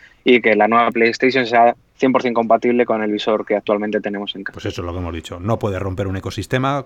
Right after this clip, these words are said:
Speaker 2: cuando has invertido tantísimo dinero y todavía no lo has recuperado. Entonces, eh, pero bueno, como son noticias y también este regalo virtual en ese, eh, ese casi servicio público que hacemos para la realidad virtual,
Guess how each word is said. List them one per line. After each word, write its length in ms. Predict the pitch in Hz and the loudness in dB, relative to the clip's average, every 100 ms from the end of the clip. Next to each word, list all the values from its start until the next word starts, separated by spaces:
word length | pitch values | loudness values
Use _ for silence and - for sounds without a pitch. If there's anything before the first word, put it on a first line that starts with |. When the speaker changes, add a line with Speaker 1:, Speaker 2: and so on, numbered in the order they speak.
| - | -6
Speaker 2:
cuando 320 | 98 90 92 | -6 -4 -6
has 160 | 101 98 | -6 -6
invertido 420 | 90 87 92 85 | -8 -8 -8 -8
tantísimo 460 | 95 92 117 104 | -8 -6 -4 -4
dinero 340 | 95 120 131 151 | -2 -2 -2 -4
y 120 | 120 | -8
todavía 500 | - 90 90 110 127 | -6 -6 -4 0 0
no 160 | 123 92 | -2 -4
lo 80 | 87 | -6
has 80 | |
recuperado. 440 | 90 85 90 85 87 - _ | -8 -10 -10 -14 -18 -20 _
Entonces, 440 | - 80 82 - 92 | -16 -12 -12 -12 -12
eh, 300 | 82 82 - _ _ - | -10 -12 -14 _ _ -10
pero 100 | 90 | -4
bueno, 180 | 113 92 | -4 -4
como 180 | 87 | -6
son 140 | 101 117 | -4 -2
noticias 320 | 117 117 - | -2 -2 -4
y 40 | |
también 400 | 98 98 107 104 - - - | -4 -4 -4 -6 -8 -20 -14
este 380 | 110 - 101 98 | -10 -6 -6 -6
regalo 260 | 107 113 | -6 -4
virtual 420 | 113 98 107 104 | -4 -4 -6 -6
en 120 | 101 104 | -6 -8
ese, 160 | - 104 | -6 -6
eh, 580 | 98 95 90 95 110 - _ _ | -6 -8 -10 -12 -16 -20 _ _
ese 180 | - | -12
casi 220 | 117 107 120 | -8 -6 -4
servicio 420 | 113 110 - 98 | -4 -4 -4 -4
público 360 | 110 104 98 | -2 -2 -4
que 80 | 95 | -6
hacemos 320 | 90 107 101 | -6 -6 -6
para 160 | - 92 | -6 -6
la 100 | 92 | -6
realidad 280 | 92 95 98 | -8 -8 -8
virtual, 420 | 92 98 110 | -8 -6 -6